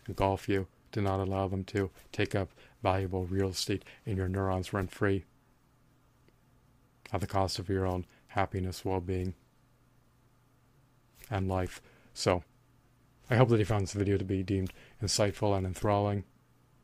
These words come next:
Just remember that it is incumbent, it is imperative, it is pivotal,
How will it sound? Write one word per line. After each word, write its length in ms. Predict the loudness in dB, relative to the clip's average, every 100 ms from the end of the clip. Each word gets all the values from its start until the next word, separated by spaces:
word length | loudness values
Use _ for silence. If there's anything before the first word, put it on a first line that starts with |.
| _ _ _ -2
Just 200 | 0 2
remember 400 | 2 2 0 0
that 160 | 0
it 120 | 0 0
is 220 | -4 -8 -20 -20 _ -12
incumbent, 520 | -4 -2 0 -2 -2
it 80 | -4
is 180 | -4 -4
imperative, 480 | -4 -2 0 0 -2
it 80 | -4
is 120 | -4
pivotal, 460 | -4 -2 -2 -2